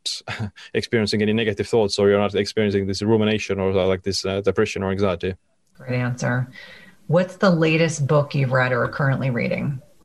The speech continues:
Speaker 1: Like, well, at the moment, I'm listening to an audiobook, uh, by, I think it's, uh, Jared Diamond. Um, I think it's Upheaval or something, which talks about, like, why civilizations fall or something. Like, I don't remember the exact title.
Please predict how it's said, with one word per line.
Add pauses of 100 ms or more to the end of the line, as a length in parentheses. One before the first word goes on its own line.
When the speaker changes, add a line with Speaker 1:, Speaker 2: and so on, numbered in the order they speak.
(140)
Speaker 1:
Like,
well,
at
the
moment,
I'm (240)
listening
to
an
audiobook,
uh,
by, (380)
I
think
it's,
uh, (120)
Jared
Diamond.
Um, (360)
I
think
it's
Upheaval
or
something,
which
talks
about, (440)
like,
why
civilizations
fall
or
something.
Like,
I
don't
remember
the
exact
title.